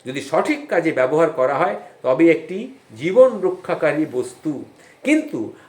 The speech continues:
আপনি যদি ভুল দিক থেকে ব্যবহার করেন তাহলে সব কিছু কিন্তু এ পুড়িয়ে রাখ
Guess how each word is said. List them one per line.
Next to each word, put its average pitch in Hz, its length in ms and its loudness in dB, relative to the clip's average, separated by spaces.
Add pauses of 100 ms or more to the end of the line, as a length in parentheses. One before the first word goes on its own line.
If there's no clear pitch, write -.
আপনি 220 340 -4
যদি 160 520 2
ভুল 269 260 0
দিক 269 220 -8
থেকে 185 200 -2
ব্যবহার 139 320 4
করেন 175 360 0 (260)
তাহলে 131 180 0
সব 175 200 -6 (120)
কিছু 190 200 -8
কিন্তু 160 300 -8
এ 160 60 0
পুড়িয়ে 151 580 0 (240)
রাখ 139 300 0